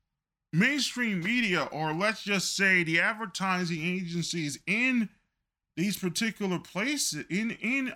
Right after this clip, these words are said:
um, in Madison Avenue and others, in the Dirty Mile Zo-, in the Dirty, uh, uh, Dirty Mile Zone in Los Angeles,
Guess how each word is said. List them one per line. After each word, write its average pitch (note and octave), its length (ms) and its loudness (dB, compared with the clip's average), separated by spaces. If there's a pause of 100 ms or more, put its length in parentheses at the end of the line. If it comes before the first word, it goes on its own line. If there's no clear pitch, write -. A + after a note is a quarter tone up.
um, D#3+ 420 0 (1800)
in B3+ 160 2
Madison A3+ 480 2
Avenue G3+ 480 2
and D#3 80 0
others, D#3+ 640 -2 (1120)
in A#3 180 2
the A#3 100 2
Dirty G3+ 300 0
Mile G3+ 400 2
Zo-, F3+ 140 -2
in G#3 180 -2
the A#3+ 100 -2
Dirty, G3 420 0
uh, F#3 260 -2
uh, E3+ 160 0 (460)
Dirty G#3 220 2
Mile G3 360 2
Zone D3+ 600 -4 (2750)
in G3 200 0
Los E3+ 340 0
Angeles, D3 840 -4